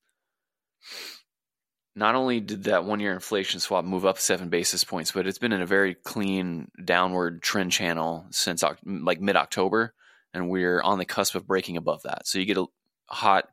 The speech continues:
P P I tomorrow morning, and that probably breaks out of the, the trend that has been on. And the Fed clearly has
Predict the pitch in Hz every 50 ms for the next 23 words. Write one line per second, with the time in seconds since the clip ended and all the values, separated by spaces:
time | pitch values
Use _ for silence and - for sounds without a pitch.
0 | _ - - 131 - 120 107 98 92 90 87 - - 98 104 113 113 101 92 87
1 | 87 90 90 87 82 85 - _ - - - - _ _ - 98 95 87 85 85
2 | 87 85 90 82 - - 113 101 95 85 85 82 98 95 90 87 - - 92 85
3 | 82 - - - 87 82 82 87 - - - - _ _ _ _ _ _ _ _
4 | _ _ _ - 87 85 87 80 90 90 - - 107 98 92 87 80 87 82 76
5 | 92 87 78 76 69 71 76 - - _ - 90 87 85 85 73 73 - _ _
6 | _ _ _ _ _ - 92 - - 107 101 95 95 - - - - _ _ _
7 | _ _ _ _ _ _ - - 143 139 131 117 107 101 95 92 85 - - -
8 | 98 90 87 - -